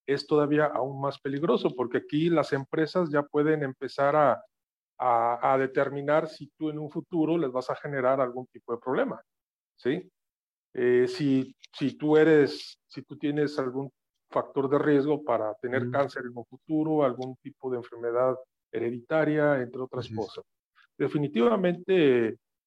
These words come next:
Speaker 1: eh, obtener bancos de perfiles genéticos es algo sumamente importante, ¿sí? Sin embargo, eh, por ejemplo, a veces yo veo que hacen campañas para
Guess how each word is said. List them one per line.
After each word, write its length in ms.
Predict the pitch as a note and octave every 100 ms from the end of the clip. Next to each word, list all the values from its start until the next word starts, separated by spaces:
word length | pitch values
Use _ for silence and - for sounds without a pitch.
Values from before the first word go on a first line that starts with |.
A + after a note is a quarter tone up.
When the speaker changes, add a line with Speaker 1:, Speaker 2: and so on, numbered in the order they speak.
| _
Speaker 1:
eh, 880 | - B2+ B2+ B2+ B2+ B2+ B2+ B2+ B2+ -
obtener 500 | C3+ - C#3 C#3+ D#3+
bancos 460 | D#3 E3+ E3 D#3 C#3
de 80 |
perfiles 400 | - - - C#3+
genéticos 1000 | - D#3 C3+ _ D#3 F3+ F3+ - - - _ _ _ _ _ -
es 300 | C3+ C#3 -
algo 960 | C#3+ C#3 C#3+ C#3 C#3+ D#3 D3+ C#3+ B2+ A#2
sumamente 760 | A#2 C3+ C#3 C3+ C3+ C3+ C3+ D3
importante, 920 | D3 D3 D#3 D#3 F3 D#3 D3+ - G3+ _ _ _ _ _
¿sí? 320 | - B2+ - _ _
Sin 180 | - D3
embargo, 720 | D3 E3+ E3+ F3 F#3+ F#3+ - -
eh, 340 | B2+ C3 B2+
por 120 | - -
ejemplo, 340 | D3 D3 E3
a 60 | C3+
veces 260 | C#3+ D3
yo 160 | C3+ D#3
veo 220 | C#3 D3
que 80 | C#3+
hacen 200 | C#3 D3
campañas 520 | C3 - C#3 C#3 D3
para 340 | - A#2 G#2+